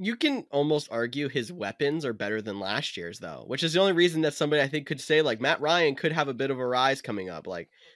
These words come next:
the run game's definitely better. You can go with that. The pass, the,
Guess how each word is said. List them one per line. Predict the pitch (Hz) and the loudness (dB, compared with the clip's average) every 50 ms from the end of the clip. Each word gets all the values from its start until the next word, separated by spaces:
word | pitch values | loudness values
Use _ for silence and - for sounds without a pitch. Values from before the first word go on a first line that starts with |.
| _ | _
the | - 127 | -4 2
run | 135 180 269 330 294 | 4 4 4 4 4
game's | 214 156 131 117 | 4 2 2 2
definitely | - 113 101 - - 92 95 95 | 0 -2 -2 -4 -6 -10 -10 -8
better. | 87 85 80 78 85 131 - _ _ _ _ | -8 -8 -8 -8 -8 -10 -12 _ _ _ _
You | 151 151 | -6 -2
can | |
go | 170 156 | 0 0
with | 120 110 - | 0 0 -2
that. | 117 120 123 101 95 95 - _ _ _ _ - | -2 0 0 0 -2 -4 -6 _ _ _ _ -10
The | 147 | -8
pass, | 143 151 170 160 214 262 - - | -4 0 0 0 0 0 -2 -4
the, | 190 160 151 151 | -4 -4 -4 -4